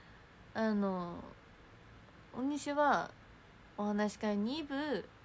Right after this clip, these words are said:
全体のやつを考えるとね、二部、三部、五、六、七、八の六部制なんですけど、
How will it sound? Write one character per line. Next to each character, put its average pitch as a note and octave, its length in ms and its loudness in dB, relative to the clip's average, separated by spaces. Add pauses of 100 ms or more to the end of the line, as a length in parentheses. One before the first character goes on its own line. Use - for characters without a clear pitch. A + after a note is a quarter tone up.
(480)
全 A3 200 0
体 G#3+ 260 2
の G3+ 120 0
や G3+ 100 -2
つ - 160 -14
を E3+ 40 -8
考 - 220 -12 (120)
え F3+ 240 -10
る F3+ 140 -10
と F#3 160 -10
ね、 A3 140 -6 (500)
二 F4 240 -2
部、 C4 260 0
三 A#3+ 520 0
部、 A#3+ 500 0 (1500)
五、 D#4 220 4
六、 B3 260 6
七、 - 260 -4
八 F#3+ 360 -2 (460)
の F#3 340 -4
六 G#3 260 0
部 A#3 120 0
制 A#3 220 -2
な F#3+ 140 -2
ん - 80 -12
で - 80 -16
す - 120 -16
け F3+ 120 -12
ど、 E3+ 200 -6